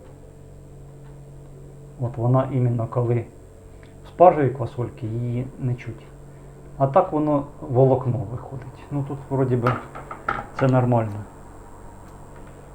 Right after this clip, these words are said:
Це нормально. А то минулого року купили на базарі. І рік мучились з цим волокном. А так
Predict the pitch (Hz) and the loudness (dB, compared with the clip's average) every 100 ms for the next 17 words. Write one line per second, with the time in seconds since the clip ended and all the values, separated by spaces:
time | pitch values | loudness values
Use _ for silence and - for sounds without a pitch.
0 | - - - - 120 113 110 104 113 - | -18 -18 -18 -12 -6 -4 -4 -2 -2 2
1 | 131 143 180 175 135 139 131 131 123 - | 4 6 6 8 8 8 6 4 -2 -2
2 | - - - - - 139 180 165 151 127 | -16 -20 -18 -18 -4 4 8 10 10 8
3 | 120 123 - - - 117 120 120 117 110 | 6 2 -10 -16 0 4 6 6 4 2
4 | - - - - - - - - - - | -6 -16 -18 -18 -16 -16 -16 -16 -18 -18
5 | - - - - - - - - 160 151 | -20 -20 -20 -20 -18 -18 -18 -6 0 0
6 | 135 - - 135 139 131 131 131 120 107 | -2 -8 -4 -2 0 2 0 0 -4 -4
7 | - - 117 - 117 110 113 117 - 120 | -8 -10 -10 -4 -4 -2 -2 -4 -2 -2
8 | 113 - - - - - - - - - | -2 -8 -16 -18 -20 -20 -20 -18 -18 -16
9 | - - - - - - - - 127 123 | -8 -6 -6 -10 -18 -18 -18 -12 -4 0
10 | 80 - | 2 0